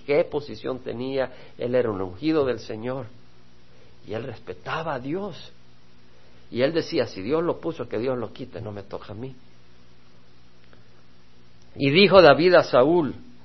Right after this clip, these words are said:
"¿Por qué escuchas las palabras de los hombres que dicen, 'Mira que David procura tu mal'?". Ya no solo era el celo, sino que habían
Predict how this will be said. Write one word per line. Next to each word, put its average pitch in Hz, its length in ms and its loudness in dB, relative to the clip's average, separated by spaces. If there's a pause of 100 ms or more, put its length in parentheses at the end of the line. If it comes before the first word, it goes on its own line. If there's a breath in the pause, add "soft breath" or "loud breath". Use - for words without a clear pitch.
(180 soft breath)
"¿Por - 220 6
qué 247 140 12
escuchas 240 520 8
las 143 140 8
palabras 156 640 6
de 127 100 4
los 117 180 -2
hombres 170 320 6
que 123 120 2
dicen, 139 340 2
'Mira 170 260 6
que 135 80 0
David 127 280 6
procura 131 500 0
tu 113 100 -10
mal'?". 120 340 -2 (300 soft breath)
Ya 156 140 4
no 190 80 6
solo 175 240 6
era 165 100 8
el 110 120 2
celo, 254 560 8 (160 loud breath)
sino 180 280 4
que - 80 4
habían 185 300 6